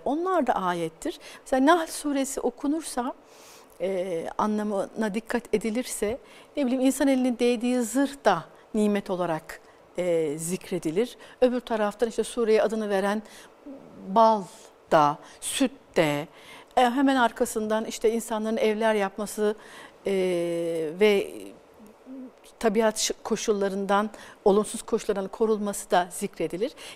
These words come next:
Yani yapayla doğal arasında hiçbir fark gözetmeksizin hepsi üzerinde düşünmeye sevk eder. Bir başka açıdan da bunları gördüğümüz zaman Kur'an'ın bunları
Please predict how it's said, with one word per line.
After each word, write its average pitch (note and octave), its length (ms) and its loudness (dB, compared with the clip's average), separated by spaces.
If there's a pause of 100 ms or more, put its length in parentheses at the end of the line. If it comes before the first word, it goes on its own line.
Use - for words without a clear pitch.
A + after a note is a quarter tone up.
Yani F#4 200 4
yapayla C#4 640 4
doğal C4 280 6
arasında A#3 540 -4
hiçbir F#4 440 -4
fark - 380 -10
gözetmeksizin A#3+ 1040 -4 (340)
hepsi - 600 0
üzerinde G#3 560 -2
düşünmeye C4 520 0
sevk F3 320 -2
eder. B3 260 4 (640)
Bir A#4 140 8
başka E4 380 8
açıdan G3 520 2
da D#4+ 160 4 (400)
bunları C#4+ 600 6
gördüğümüz A3 760 2
zaman F#3 460 0 (580)
Kur'an'ın D#4+ 460 4
bunları C#4+ 520 2